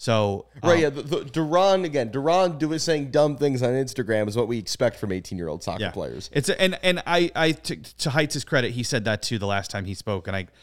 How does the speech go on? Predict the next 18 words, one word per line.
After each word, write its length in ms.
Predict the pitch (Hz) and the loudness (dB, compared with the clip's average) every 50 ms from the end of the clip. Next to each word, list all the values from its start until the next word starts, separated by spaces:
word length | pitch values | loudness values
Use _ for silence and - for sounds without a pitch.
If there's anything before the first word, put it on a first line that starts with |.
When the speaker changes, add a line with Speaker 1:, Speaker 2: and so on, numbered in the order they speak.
| _ _ - - - | _ _ -20 -8 -4
Speaker 1:
I 80 | 107 | -4
actually 220 | 107 - - 113 95 | -2 -2 -2 -4 -4
agreed 220 | 87 98 101 95 | -4 -4 -4 -4
with 100 | 92 - | -4 -4
that 160 | 92 87 - | -6 -6 -6
point. 240 | - 101 95 90 78 | -6 -8 -8 -6 -6
Like, 180 | 98 92 - - _ _ _ 101 - - | -8 -8 -10 -14 _ _ _ -20 -20 -16
we 120 | 113 120 104 | -12 -10 -6
have 320 | 113 131 127 131 127 - | -2 0 0 0 -2 -6
to 160 | - - 139 | -6 -4 -2
allow 640 | 113 104 101 104 101 98 95 92 92 90 90 87 - - _ _ _ _ _ _ _ _ | -2 0 0 2 2 4 4 2 2 2 0 -2 -6 -14 _ _ _ _ _ _ _ _
an 120 | 107 - - _ | -14 -14 -8 _
eighteen-year-old 1120 | - 120 117 - _ - - - 135 120 113 110 104 101 95 95 95 90 85 85 82 80 - - _ _ _ _ | -4 -4 -4 -6 _ -10 -6 -2 0 0 2 2 0 0 0 -2 -2 -2 -2 -4 -6 -8 -12 -18 _ _ _ _
to 120 | - - 117 | -6 -6 -4
occasionally 840 | - - _ - - 120 113 117 117 110 107 107 104 104 104 101 | -6 -6 _ -6 -2 2 4 4 4 2 2 -2 -4 -4 -2 -2
make 220 | 95 98 95 - 101 | -2 -4 -4 -6 -6
a 40 | |
mistake 520 | 95 95 - - - 98 95 92 87 - | -8 -8 -8 -6 -4 -4 -4 -4 -6 -8